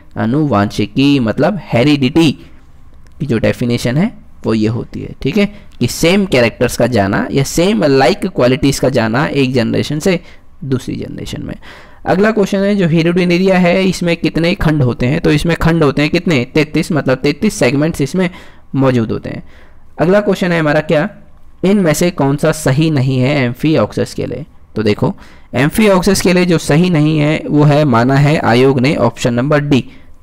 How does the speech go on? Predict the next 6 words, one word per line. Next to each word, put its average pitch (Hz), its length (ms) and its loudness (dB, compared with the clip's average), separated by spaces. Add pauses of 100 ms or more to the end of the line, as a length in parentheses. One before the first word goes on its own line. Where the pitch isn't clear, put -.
the 147 120 2
free 202 640 0
swimming 151 400 -2 (200)
organism। 107 440 -4 (720)
ठीक 139 160 2
है, 185 100 0